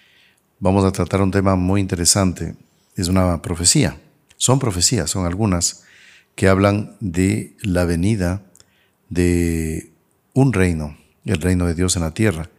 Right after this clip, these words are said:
que lo vamos a tratar aquí, se le conoce también como el reino de María.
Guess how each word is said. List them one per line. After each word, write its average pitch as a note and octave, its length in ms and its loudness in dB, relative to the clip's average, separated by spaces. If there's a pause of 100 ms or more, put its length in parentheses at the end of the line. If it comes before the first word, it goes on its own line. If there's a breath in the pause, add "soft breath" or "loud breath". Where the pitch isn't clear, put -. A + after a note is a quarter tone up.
(520 soft breath)
que A2 340 0
lo F2 80 -2
vamos F2+ 220 0
a E2+ 80 -2
tratar F2+ 260 -4
aquí, C3 340 -2 (460)
se - 180 -2
le E2 120 -2
conoce F#2 340 -2
también F#2+ 280 0
como A#2+ 340 -4
el E2 180 -6
reino D#2+ 320 -6
de E2 80 -6
María. A2+ 320 -2